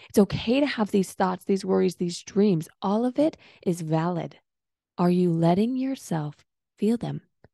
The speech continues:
Are you giving yourself that space? Let go of the fight. Of course you want to have a daughter who trusts you. Of course you want to protect her from getting hurt. Her dreams are important to you,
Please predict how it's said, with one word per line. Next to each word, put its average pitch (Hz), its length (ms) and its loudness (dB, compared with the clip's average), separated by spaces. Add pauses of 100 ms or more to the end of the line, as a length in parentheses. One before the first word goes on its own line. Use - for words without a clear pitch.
(400)
Are 185 80 4
you 180 240 6
giving 254 440 6
yourself 165 520 4 (180)
that - 300 -6 (240)
space? - 720 -10 (1000)
Let 185 340 2
go 202 200 6
of 185 120 2
the 175 100 0
fight. - 440 -10 (580)
Of - 160 -6
course - 480 2
you 240 80 4
want 208 180 2
to 202 40 -2
have 185 200 0
a 180 60 0
daughter 170 300 0
who 175 120 -4
trusts - 460 -6
you. 175 200 0 (360)
Of 220 120 -2
course - 320 -2
you 330 60 2
want 240 160 2
to 214 60 0
protect - 460 -6
her 165 120 -4
from 156 160 -6
getting 185 320 0
hurt. - 420 -2 (500)
Her 254 180 2
dreams 226 720 0 (300)
are 202 140 2
important 190 600 -4
to - 140 -10
you, 165 300 -4